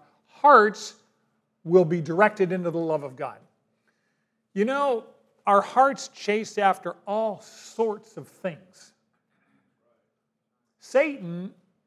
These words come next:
is so good at tempting us with the bright, shiny objects of this life.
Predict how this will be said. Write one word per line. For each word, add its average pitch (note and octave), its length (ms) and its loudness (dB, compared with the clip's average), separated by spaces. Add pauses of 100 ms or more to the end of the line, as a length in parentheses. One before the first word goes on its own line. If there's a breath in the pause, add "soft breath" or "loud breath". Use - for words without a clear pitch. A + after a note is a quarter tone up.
(120)
is F3 280 -2
so C4+ 680 -2 (160)
good F3+ 420 2
at E3 320 -16
tempting F#3+ 480 -12
us D#3 240 -12
with D#3 120 -10
the C#3+ 60 -14
bright, E3+ 440 -6
shiny E3+ 500 -14
objects C#3+ 460 -12
of C3 160 -20
this C#3 200 -20
life. A#2 380 -20